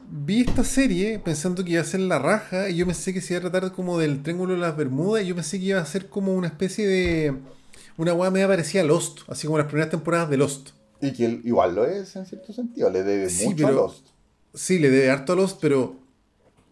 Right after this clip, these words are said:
Speaker 1: tiene ese efecto wea de Lost.
Speaker 2: <laughs> Claro, que,
Speaker 1: ¿Cachai?
Speaker 2: que es mucho, como que se le pasó
Speaker 1: No,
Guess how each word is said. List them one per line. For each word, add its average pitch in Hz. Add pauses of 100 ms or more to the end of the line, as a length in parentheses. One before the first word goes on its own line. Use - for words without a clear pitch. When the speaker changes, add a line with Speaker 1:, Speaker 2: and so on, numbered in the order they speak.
(420)
Speaker 1:
tiene 175
ese 147
efecto 156
wea 175
de 196
Lost. - (760)
Speaker 2:
<laughs> 156 (420)
Claro, 123
que, 127
Speaker 1:
¿Cachai? 170
Speaker 2:
que 139
es 123
mucho, 147
como 113
que 110
se 117
le 117
pasó -
Speaker 1:
No, 262